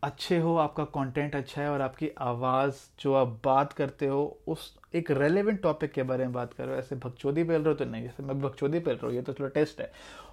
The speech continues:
और देखो, देख रहे हो मैं, मैं, मैं, मैं एक topic से कैसे भटकता हूँ। मैंने अभी बोला कि मैं एक story बनाने की कोशिश करता हूँ और मैं किस में घुस गया। चलो अच्छा ही है, आ, एक feedback इस पे मिलेगा।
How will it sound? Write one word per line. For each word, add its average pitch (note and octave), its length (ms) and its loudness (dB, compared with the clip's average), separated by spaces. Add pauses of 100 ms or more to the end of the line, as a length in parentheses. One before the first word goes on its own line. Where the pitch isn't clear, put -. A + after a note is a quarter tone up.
(100)
और E3 200 0 (160)
देखो, E3 300 4
देख F3 200 8
रहे B3 100 12
हो C4 60 6
मैं, B3+ 120 4
मैं, G#3 580 4
मैं, G3+ 280 2 (440)
मैं E3+ 480 2 (200)
एक D#3+ 160 0
topic E3 300 8
से F#3 120 2
कैसे E3+ 320 4
भटकता C3+ 520 0
हूँ। C3+ 160 0
मैंने C#3+ 220 0
अभी D3 320 4
बोला D3 280 4
कि D3+ 160 0
मैं E3 240 0 (160)
एक D3+ 120 -6
story D3+ 320 6
बनाने D#3 280 4
की E3 60 4
कोशिश D#3 260 4
करता C#3+ 280 0
हूँ F#3 160 4
और D3 200 8
मैं D#3 180 2
किस D#3 180 -4
में D#3 120 2
घुस C3+ 160 2
गया। B2 200 -4 (380)
चलो D#3 160 8
अच्छा D#3+ 300 2
ही D3+ 100 8
है, C#3+ 180 4
आ, C3+ 420 4 (300)
एक B2 100 -8
feedback C#3 420 2
इस C#3 120 -4
पे C3+ 140 0
मिलेगा। C3 380 -2